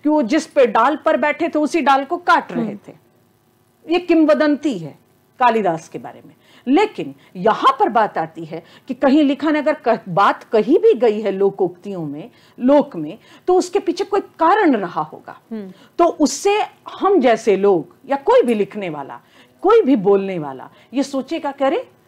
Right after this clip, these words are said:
Speaker 1: मैं कोई ऐसा काम ना करूं जो मेरे लिए ही अहितकर हो जाए,
Speaker 2: बिल्कुल।
Speaker 1: मेरा अहित कर दे,
Speaker 2: हम्म।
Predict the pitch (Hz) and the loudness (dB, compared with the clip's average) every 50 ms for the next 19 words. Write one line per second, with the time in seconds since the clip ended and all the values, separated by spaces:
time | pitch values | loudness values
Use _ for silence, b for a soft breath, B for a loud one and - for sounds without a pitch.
0 | b b - 202 247 320 339 339 302 339 370 349 302 269 - - 359 349 - 311 | b b -6 -2 -2 -2 -2 0 0 0 2 2 0 0 0 -4 -6 -2 -2 0
1 | 320 330 311 330 311 320 - 311 311 339 277 - 330 330 302 311 349 359 330 349 | 2 2 2 0 0 0 0 0 0 0 0 0 0 0 0 0 0 0 0 0
2 | 359 370 311 381 480 - - 277 320 339 359 - - 415 415 349 262 214 165 - | 0 0 2 0 0 2 2 0 0 0 -2 -2 0 0 0 0 -2 -6 -6 -6
3 | 143 117 156 - _ _ _ - 247 240 233 233 - 247 240 233 247 294 320 302 | -8 -12 -12 -14 _ _ _ -6 -2 -2 -2 0 2 0 2 4 4 4 4 4
4 | 311 320 359 349 - - 320 240 240 240 233 220 | 4 2 -2 -4 -4 -4 -2 -2 -2 -4 -6 -8